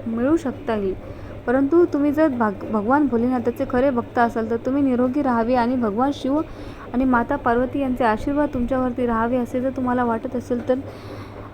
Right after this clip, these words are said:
वाटत असेल, तर तुम्ही हा व्हिडिओ नक्की पूर्ण बघा आणि व्हिडिओ लाईक करा, चॅनलला सबस्क्राईब करा आणि कमेंट बॉक्समध्ये खऱ्या मनाने "हर हर महादेव" आणि "ओम नमः शिवाय" लिहायला विसरू नका.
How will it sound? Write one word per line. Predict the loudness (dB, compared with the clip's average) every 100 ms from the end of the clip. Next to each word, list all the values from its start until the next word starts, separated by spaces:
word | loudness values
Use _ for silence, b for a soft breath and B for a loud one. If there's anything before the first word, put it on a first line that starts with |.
| -2
वाटत | 0 2 0
असेल, | 0 -2 -2
तर |
तुम्ही | 4 6
हा | 6 6 4
व्हिडिओ | 4 4
नक्की | 2 0 -2
पूर्ण | -2 0 4 4
बघा | 2 2 0
आणि | 0 2
व्हिडिओ | 2 2 2
लाईक | 4 2 2
करा, | 0 0 0
चॅनलला | 0 0 0 0
सबस्क्राईब | 0 -4 -2 0 0
करा | 0 -2 0
आणि | 0
कमेंट | -2 -2 0 2
बॉक्समध्ये | 0 -2 -6 -2 -2
खऱ्या | 0 0 0
मनाने | 0 -2 -2 -4 -4 B B B 0
"हर | 4 6
हर | 6 6
महादेव" | 6 2 2 4 4
आणि | 4 0 0
"ओम | 2 2
नमः | 4 2 0
शिवाय" | -2 0 0
लिहायला | 0 0 0 0
विसरू | -2 0 0
नका. | 0 0 -2 -4